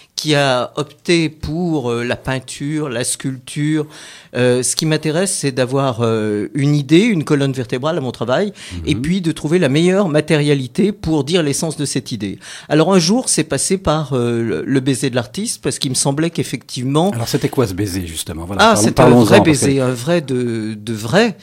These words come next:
Speaker 2: Un vrai baiser
Speaker 1: Euh,
Speaker 2: sensuel.
Speaker 1: un French kiss.
Speaker 2: Un French kiss, ouais.
Speaker 1: Et donc, euh, ça se passait au Grand Palais.
Speaker 2: Ouais, ouais.
Speaker 1: Euh, on était déjà du côté de la langue, le Grand Palais.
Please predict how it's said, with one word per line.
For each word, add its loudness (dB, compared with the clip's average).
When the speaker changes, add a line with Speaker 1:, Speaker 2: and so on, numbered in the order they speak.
Speaker 2:
Un -10
vrai 0
baiser 4
Speaker 1:
Euh, 0
Speaker 2:
sensuel. -2
Speaker 1:
un -2
French -2
kiss. -2
Speaker 2:
Un -12
French -12
kiss, -12
ouais. -10
Speaker 1:
Et 4
donc, 0
euh, 4
ça 0
se -6
passait -2
au 4
Grand 0
Palais. 0
Speaker 2:
Ouais, -6
ouais. -12
Speaker 1:
Euh, 2
on -4
était -6
déjà -2
du -8
côté -6
de -10
la -6
langue, -2
le -4
Grand -8
Palais. -6